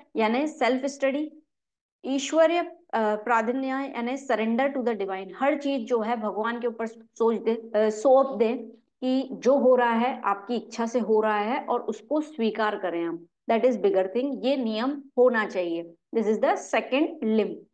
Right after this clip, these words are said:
है ना? ऐसे ही आ-, आठ लिम्ब है जिसे हमें पढ़ना है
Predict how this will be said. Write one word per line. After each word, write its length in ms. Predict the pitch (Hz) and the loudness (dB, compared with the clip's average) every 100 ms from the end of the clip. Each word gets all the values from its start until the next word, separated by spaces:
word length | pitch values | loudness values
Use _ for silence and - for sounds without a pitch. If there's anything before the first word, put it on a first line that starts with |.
| - 285 | -8 -2
है 40 | |
ना? 80 | 440 | 0
ऐसे 260 | 285 - | 0 0
ही 120 | 311 269 | -2 2
आ-, 280 | 233 247 - | 0 0 0
आठ 260 | 240 277 285 | 2 2 2
लिम्ब 260 | 262 262 | 2 2
है 140 | 240 285 | 0 -2
जिसे 240 | 247 254 | -2 -2
हमें 320 | 233 240 - - _ _ | -4 -4 -6 -10 _ _
पढ़ना 300 | 254 214 196 | 0 0 0
है 260 | 185 170 | -2 -4